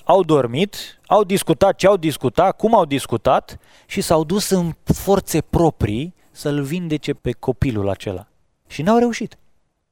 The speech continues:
Și începuseră chiar să se certe. Erau într-o atmosferă foarte ciudată acolo, se certau cu omul respectiv,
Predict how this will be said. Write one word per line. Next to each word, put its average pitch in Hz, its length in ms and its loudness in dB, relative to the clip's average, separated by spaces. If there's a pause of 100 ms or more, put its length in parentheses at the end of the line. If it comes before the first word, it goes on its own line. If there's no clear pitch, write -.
(380)
Și - 100 -8
începuseră 202 540 2
chiar 214 220 2
să 202 120 -6
se 170 140 -4
certe. 226 360 0
Erau 117 420 4
într-o 131 260 0
atmosferă 120 560 2
foarte 185 440 0
ciudată 123 520 0
acolo, 107 540 -2 (380)
se - 160 0
certau 139 480 2
cu 139 160 0
omul 196 220 4
respectiv, 160 640 0